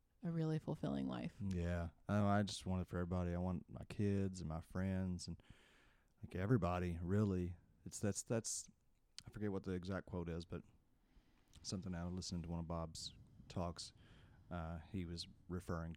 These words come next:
Speaker 2: to a preacher that he had listened to at a funeral, and <clears throat> the preacher was saying that it's not the passing of the person that is sad.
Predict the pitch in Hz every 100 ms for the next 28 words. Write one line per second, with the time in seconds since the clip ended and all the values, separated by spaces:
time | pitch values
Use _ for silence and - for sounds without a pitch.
0 | - 85 78 - - - 95 - 71 78
1 | 76 85 82 80 - 87 - 85 90 80
2 | 82 - 127 127 101 90 87 90 87 -
3 | - - - - - _ _ _ 240 220
4 | 190 135 90 - 82 - 95 90 82 -
5 | 90 85 82 - _ _ _ - 92 85
6 | 82 _ _ _ _ _ - _ - _
7 | _ _ - - 101 101 113 - 90 87
8 | 87 82 90 _ _ - - 104 101 -
9 | 95 87 78 82 80 78 - - 92 -
10 | 82 80 82 - _ _ _ _ _ _
11 | - - - - 90 87 - - 85 85
12 | 80